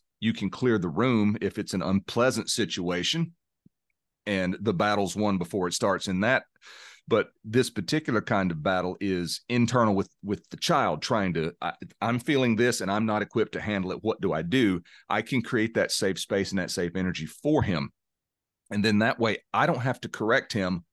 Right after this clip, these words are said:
because I am connecting with him. Um, do you, do you have a similar experience?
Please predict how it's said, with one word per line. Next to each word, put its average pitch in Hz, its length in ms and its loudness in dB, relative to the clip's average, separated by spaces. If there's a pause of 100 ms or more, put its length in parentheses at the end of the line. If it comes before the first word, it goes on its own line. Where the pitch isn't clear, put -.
(100)
because - 320 0
I 104 120 2
am 95 120 -2
connecting 101 600 -2
with 95 180 0
him. 53 220 -10 (1300)
Um, 82 200 -2
do 87 140 0
you, 120 180 4 (640)
do 98 120 2
you 131 120 6
have 123 320 4
a 92 240 4
similar 123 380 2
experience? 127 600 -6